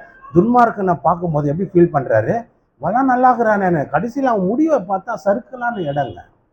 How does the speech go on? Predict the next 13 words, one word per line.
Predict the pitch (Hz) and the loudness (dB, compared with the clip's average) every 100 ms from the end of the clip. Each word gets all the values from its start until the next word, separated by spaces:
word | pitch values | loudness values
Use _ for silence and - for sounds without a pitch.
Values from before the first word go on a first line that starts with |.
| _ _ _ _ _ _ _ _ _ _ _ _ | _ _ _ _ _ _ _ _ _ _ _ _
அவன் | 107 110 | -10 -6
வாழ்வை | 101 135 156 139 | 2 4 4 2
காணாம | 117 123 123 113 - _ - | 0 0 0 -4 -8 _ -10
பாழான | 110 131 147 160 | 0 4 4 4
இடத்துல | 147 143 147 131 | 2 -4 -4 -6
போட்டு | 131 123 117 101 _ _ _ 104 | -4 -8 -8 -12 _ _ _ -8
நாசமா | 120 135 135 143 147 135 | -8 -4 -2 0 2 0
அழிஞ்சு | 120 127 - | -4 -6 -6
போறான். | 110 101 | -6 -4
ஒரு | 101 95 | -6 -4
நிமிஷத்துல | 175 - 180 165 165 | -6 -6 -10 -6 -4
கடவுள் | 143 135 135 | -2 -2 0
அவனை | 117 117 | -2 -2